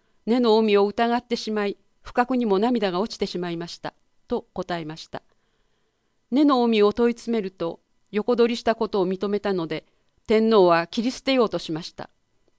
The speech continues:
根の海は逃げて、ひねで稲木を作って抵抗しましたが、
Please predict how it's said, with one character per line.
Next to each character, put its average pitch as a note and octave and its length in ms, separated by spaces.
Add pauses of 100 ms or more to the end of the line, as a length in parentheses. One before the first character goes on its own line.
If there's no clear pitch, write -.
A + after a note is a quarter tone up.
(280)
根 B3+ 160
の G#3+ 160
海 F#3+ 200
は F3+ 60
逃 G#3+ 160
げ A#3 100
て、 F3+ 280 (260)
ひ B3 160
ね A#3+ 140
で F3+ 260
稲 A#3+ 260
木 B3 160
を B3 60
作 - 240
っ A#3 40
て - 320
抵 A#3 200
抗 A#3 160
し A#3 120
ま A3 120
し - 80
た F3 140
が、 D3+ 180